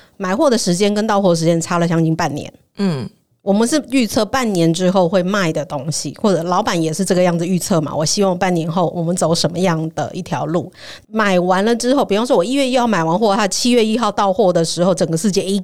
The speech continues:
Speaker 1: 已经猪羊变色了。
Speaker 2: <laughs>
Speaker 1: 对不对？
Speaker 2: 对。
Speaker 1: 那中间可以做的，其实大部分就是所谓 marketing 他们的工作，他要怎么样很努力的在所有的媒体上面曝光，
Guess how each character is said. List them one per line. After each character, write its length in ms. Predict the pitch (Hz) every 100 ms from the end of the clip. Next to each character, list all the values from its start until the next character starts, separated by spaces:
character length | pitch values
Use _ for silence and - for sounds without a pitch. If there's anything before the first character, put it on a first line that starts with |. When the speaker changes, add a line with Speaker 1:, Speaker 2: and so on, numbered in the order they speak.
| -
Speaker 1:
已 160 | 185
经 220 | 175 262 269
猪 200 | 240 240
羊 220 | 175 165
变 220 | 196 165
色 300 | 175 165 -
了。 180 | 104 107 - - -
Speaker 2:
<laughs> 0 | 220 196 175 - - -
Speaker 1:
对 80 |
不 60 | 208
对？ 160 | 190 160
Speaker 2:
对。 120 | 190 -
Speaker 1:
那 200 | 311 277 - -
中 300 | - 330 349
间 280 | 330 311 330
可 220 | - 294
以 140 | 220 170
做 260 | 247 208
的， 120 | 175 165
其 220 | - 170
实 160 | -
大 180 | 185 233
部 140 | 220 208
分 160 | 185
就 180 | 170 180
是 180 | 180 160
所 140 | 160
谓 60 | 156
marketing 420 | 208 254 240 165
他 120 | 202
们 80 | 185
的 80 | 165
工 240 | 160 160
作， 240 | 165 131 - - -
他 200 | - 320
要 140 | 339 269
怎 200 | 220 156
么 80 | 170
样 240 | 214 175
很 320 | 175 175 185
努 240 | 190 160 160
力 180 | 214
的 140 | 180 160
在 380 | 196 170 151 -
所 260 | - 185 208
有 60 |
的 380 | 175 151 143 - _ _ _
媒 220 | 165 185 202
体 140 | 196
上 180 | 180 202
面 140 | 185
曝 260 | 185 247 165
光， 400 | 180 165 165